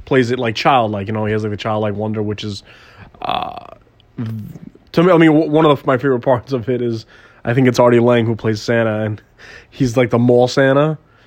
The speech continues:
and he's like, "Oh, Santa's gonna be here," and he's like, "I know him," and he goes to him, and he's like, "You're not the real Santa?" And he's like, "You sit on a throne of lies," you know, like,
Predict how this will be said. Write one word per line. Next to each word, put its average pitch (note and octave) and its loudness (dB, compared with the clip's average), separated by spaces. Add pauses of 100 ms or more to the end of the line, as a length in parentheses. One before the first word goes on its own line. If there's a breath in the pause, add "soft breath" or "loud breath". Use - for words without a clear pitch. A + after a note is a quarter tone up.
(320 soft breath)
and B2 2
he's B2+ 4
like, C3 2
"Oh, D3 6
Santa's D3+ 2
gonna C3 2
be A#2+ -2
here," B2 2
and B2+ 0
he's C#3 -2
like, F3 -2
"I G3 -2
know A3+ 4
him," F#3 2
and C#3 0
he C#3+ -2
goes D3+ -2
to E3 -4
him, D3+ -2
and C#3 -4
he's C3 -8
like, C#3+ -4 (840 soft breath)
"You're B3+ 4
not D#4 4
the C#4+ 4
real C#4 6
Santa?" C4 4 (280 soft breath)
And D3+ -6
he's D#3 -4
like, D#3+ -2
"You E3 0
sit F#3+ 0
on F3 2
a C#3 2
throne F3 2
of C3+ 2
lies," C#3 2
you C#3 -4
know, D3 -2
like, C3+ -4